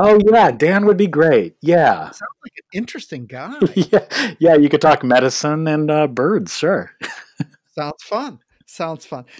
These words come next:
Speaker 1: Dan, thanks so much for being my guest today. I really appreciate it. One of the things I love about doing this podcast is it puts me in touch with interesting people. I get to talk to people I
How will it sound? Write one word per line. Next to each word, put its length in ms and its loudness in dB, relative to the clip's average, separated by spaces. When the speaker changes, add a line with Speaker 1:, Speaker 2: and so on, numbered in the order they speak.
Speaker 1:
Dan, 160 -10
thanks 320 -12
so 120 -8
much 200 -10
for 140 -10
being 200 -12
my 140 -14
guest 280 -16
today. 120 -16
I 60 -14
really 420 -10
appreciate 600 -14
it. 120 -20
One 140 -10
of 60 -14
the 80 -10
things 320 -16
I 80 -12
love 400 -12
about 320 -12
doing 220 -16
this 100 -20
podcast 800 -16
is 120 -18
it 120 -20
puts 240 -20
me 100 -18
in 100 -18
touch 380 -20
with 260 -18
interesting 500 -18
people. 360 -20
I 100 -14
get 180 -20
to 100 -20
talk 340 -18
to 80 -18
people 280 -20
I 160 -16